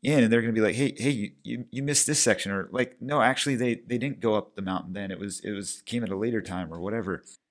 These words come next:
In the same way, the Bible is meant to be read from beginning to end, not just randomly like road signs trying to figure out,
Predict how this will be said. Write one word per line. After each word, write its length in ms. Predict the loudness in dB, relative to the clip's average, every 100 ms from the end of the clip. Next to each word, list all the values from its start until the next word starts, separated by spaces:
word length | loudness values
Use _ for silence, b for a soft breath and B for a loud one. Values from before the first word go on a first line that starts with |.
| _ _ _
In 120 | 0 4
the 100 | 6
same 420 | 6 6 4 4
way, 440 | 2 2 0 -4 -16 _ _ _ _ _
the 80 | -4
Bible 600 | 0 4 4 2 -2 -4 _ _ _ _ _ _ _ -12
is 160 | -8 -6
meant 240 | -6 -6 -12 -12
to 80 | -6
be 160 | -4
read 340 | -2 -2 -4 -8
from 220 | -10 -10
beginning 380 | -6 -6 -8 -14
to 180 | -14 -12
end, 160 | -14 -16 _ _ _ _
not 180 | -8 -4
just 260 | -4 -4 -2
randomly 640 | -2 -2 -6 -8 -8 -10 _ _
like 160 | -10 -8
road 300 | -4 -4 -4
signs 360 | -4 -6 -6 -8
trying 240 | -6 -6
to 40 | -6
figure 340 | -6 -4 -4
out, 200 | -4 -8